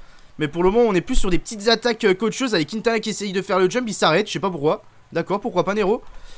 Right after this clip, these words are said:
Mais là derrière, il y a Rodriguez et Victor Lafay qui sont en train de tenir, allez, trois kilomètres de la ligne, toujours deux minutes d'avance pour Wandal. Et Bishkara qui remonte aussi pour Euskaltel.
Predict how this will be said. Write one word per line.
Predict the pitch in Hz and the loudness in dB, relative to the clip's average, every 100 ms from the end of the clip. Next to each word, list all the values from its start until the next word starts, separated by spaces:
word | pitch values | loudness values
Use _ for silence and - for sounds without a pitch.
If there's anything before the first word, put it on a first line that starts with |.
| - | -8
Mais | 143 | 2
là | 185 | 4
derrière, | 214 196 254 | 6 6 6
il | 247 | 6
y | |
a | 180 | 6
Rodriguez | 233 247 226 269 | 4 4 0 0
et | 220 | 0
Victor | 240 - 285 | -4 0 2
Lafay | 262 - 247 254 - | 2 2 0 -2 -12
qui | - 202 | -10 -8
sont | - | -4
en | 226 | -4
train | 220 226 | 0 -2
de | |
tenir, | - 240 240 247 - | 0 0 2 2 0
allez, | 202 | -2
trois | 202 233 | 0 -2
kilomètres | 226 240 233 | -2 0 2
de | 226 | 2
la | 226 | 2
ligne, | 247 | 0
toujours | 220 190 | -4 -6
deux | 156 214 247 | -6 -8 -6
minutes | 269 262 | -4 0
d'avance | 247 233 226 - | 0 0 -4 -4
pour | 220 202 | -4 -2
Wandal. | 208 202 214 247 - - - - _ - - - _ _ - - - _ _ - _ _ _ _ _ _ - | -4 2 4 4 -2 -12 -20 -20 _ -20 -20 -20 _ _ -20 -20 -20 _ _ -20 _ _ _ _ _ _ -12
Et | 131 | -8
Bishkara | 135 151 - 202 170 170 | -8 -8 -4 0 0 0
qui | 185 | -2
remonte | 165 175 160 | 0 0 -2
aussi | 170 - | -2 -4
pour | 170 165 156 | -8 -4 -4
Euskaltel. | 156 - 160 - 190 208 220 | -2 -4 -4 0 2 2 0